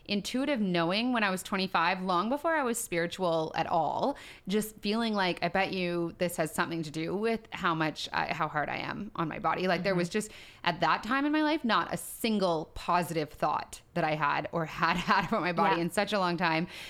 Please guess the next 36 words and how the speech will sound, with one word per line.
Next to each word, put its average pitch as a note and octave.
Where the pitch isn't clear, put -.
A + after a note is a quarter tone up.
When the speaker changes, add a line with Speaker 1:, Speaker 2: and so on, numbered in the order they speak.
Speaker 1:
Um, E3+
and G3+
so G3+
I G#3
haven't, D4+
uh, F3+
I A#3+
mean, B3
when B3+
I D4+
went A3+
vegan, G#3+
the F#3
joint F3
pain F3
got D#3+
way, G#3+
way F#3
better. E3
And G#3
then, G#3+
I G#3
don't G#3+
know, G3
I F3+
kind G#3
of G3
fell F#3+
back F3+
into F3
some F3+
old, E3
like, E3
thought E3
patterns E3
and D#3+